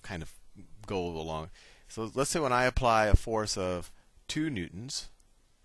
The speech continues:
so this is what I apply. When I apply a force of two newtons, well, let's, let's, let's say it this way. Let's say when I stretch the spring, what am I, what am I doing?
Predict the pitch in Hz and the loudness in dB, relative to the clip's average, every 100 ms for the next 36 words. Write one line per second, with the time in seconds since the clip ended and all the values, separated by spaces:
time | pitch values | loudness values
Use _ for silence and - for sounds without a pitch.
0 | _ _ _ _ _ _ _ _ - - | _ _ _ _ _ _ _ _ -20 -14
1 | - 120 - 120 110 87 80 - 87 73 | -6 -4 -2 -2 2 2 0 -4 -4 -6
2 | 95 - _ _ _ _ _ _ _ _ | -10 -14 _ _ _ _ _ _ _ _
3 | _ - 87 82 - 110 104 104 - 104 | _ -10 -6 -6 -4 0 2 0 -4 -8
4 | 95 - - - 107 82 57 76 120 - | -8 -10 -12 -10 -8 -10 -12 -14 -12 -14
5 | - _ _ _ _ _ _ _ _ - | -16 _ _ _ _ _ _ _ _ -20
6 | - 180 - 180 - - 165 160 110 110 | -2 0 4 4 2 0 0 0 0 -2
7 | - 64 64 - 143 147 120 113 92 85 | -6 -8 -10 -4 -2 0 0 0 -2 -2
8 | - - 143 123 - 87 - 85 71 78 | -4 -2 0 0 -4 -8 -10 -8 -8 -8
9 | 113 _ _ _ _ _ _ _ _ _ | -14 _ _ _ _ _ _ _ _ _
10 | - - - _ - 65 57 - - | -20 -20 -20 _ -20 -18 -18 -18 -20